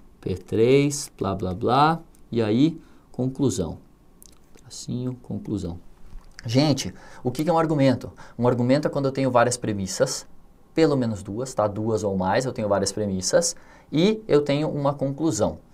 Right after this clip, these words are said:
Isso é um argumento. Detalhe sobre o argumento. As premissas obrigatoriamente são verdadeiras. Sempre, sempre. Senão, não é argumento.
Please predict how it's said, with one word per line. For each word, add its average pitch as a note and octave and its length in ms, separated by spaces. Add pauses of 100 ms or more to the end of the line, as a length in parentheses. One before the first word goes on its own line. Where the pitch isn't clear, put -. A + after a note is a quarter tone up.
(380)
Isso - 240
é D#3 40
um D#3+ 80
argumento. D#3+ 500 (420)
Detalhe D#3+ 400
sobre E3 280
o - 20
argumento. C3+ 460
As B2 120
premissas C3+ 640
obrigatoriamente C#3 1200
são A#2 240
verdadeiras. A2+ 600
Sempre, F3+ 420
sempre. - 680
Senão, C#3+ 460
não E3+ 120
é D#3 60
argumento. B2+ 600